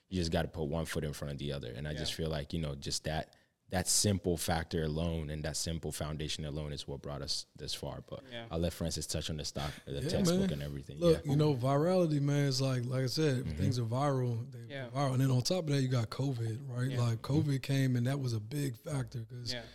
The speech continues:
Speaker 1: Mm-hmm.
Speaker 3: when covid hit, everybody was home.
Speaker 2: Yeah.
Speaker 3: Right? And everybody had to start paying attention to something different. And also people realized how fragile their careers and things that they've been doing was, was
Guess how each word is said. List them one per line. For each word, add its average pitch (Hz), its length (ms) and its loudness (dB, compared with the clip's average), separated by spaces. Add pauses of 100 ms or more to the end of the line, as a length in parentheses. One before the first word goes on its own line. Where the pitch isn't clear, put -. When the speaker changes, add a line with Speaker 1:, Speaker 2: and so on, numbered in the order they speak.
Speaker 1:
Mm-hmm. 78 300 -8 (240)
Speaker 3:
when 117 240 -2
covid 143 360 2
hit, 120 200 6
everybody 120 400 4
was 110 140 -2
home. 123 380 0 (160)
Speaker 2:
Yeah. 117 180 -14 (280)
Speaker 3:
Right? 127 360 2
And 120 100 2
everybody 131 380 4
had 131 100 4
to 120 60 0
start 127 240 4
paying 131 200 4
attention 135 300 2
to 117 60 2
something 123 240 2
different. 135 260 2
And 135 80 2
also 143 260 4
people 139 280 2
realized 131 440 4
how 127 160 4
fragile 127 680 2
their 127 200 4
careers 131 840 4
and 120 160 2
things 139 220 0
that 127 100 0
they've 127 160 0
been 120 140 2
doing 143 300 6
was, 143 300 0
was 139 540 2